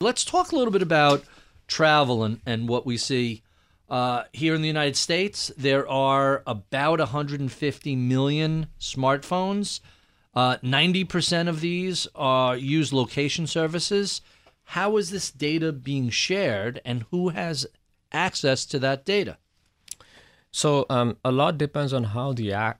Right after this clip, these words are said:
Speaker 2: app is actually owned, right? So if the company, if the travel company or the travel site owns the app, then clearly, you know, the app developer belongs to the company and they own it. If it's a third-party app developer, then the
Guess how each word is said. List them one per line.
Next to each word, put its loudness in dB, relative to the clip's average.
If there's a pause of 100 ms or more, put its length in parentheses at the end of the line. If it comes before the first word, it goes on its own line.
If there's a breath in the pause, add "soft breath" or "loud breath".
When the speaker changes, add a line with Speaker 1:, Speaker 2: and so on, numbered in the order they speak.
(140)
Speaker 2:
app 0
is -2
actually -6
owned, -6
right? -4
So -8
if -6
the -6
company, 0
if -6
the -6
travel 0
company -2
or 0
the -2
travel -2
site -2
owns -2
the -4
app, -4 (180)
then -4
clearly, -2
you -2
know, -2
the -2
app -2
developer -4
belongs -6
to -20
the -16
company -6
and -6
they -10
own -12
it. -16
If -8
it's -8
a -6
third-party 0
app 0
developer, -2
then -4
the -4